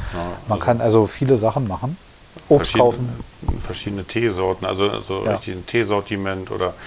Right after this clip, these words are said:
Speaker 1: ähm, getrocknete Früchte oder, ähm, gebra-, gebrannte Mandeln oder verschiedene Nussarten, gebrannten Sachen. Und,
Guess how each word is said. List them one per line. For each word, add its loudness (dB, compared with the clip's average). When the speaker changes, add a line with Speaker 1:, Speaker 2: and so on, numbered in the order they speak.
Speaker 1:
ähm, 2
getrocknete -4
Früchte -4
oder, 2
ähm, -10
gebra-, -6
gebrannte 0
Mandeln 0
oder 0
verschiedene -2
Nussarten, -2
gebrannten -4
Sachen. -4
Und, -10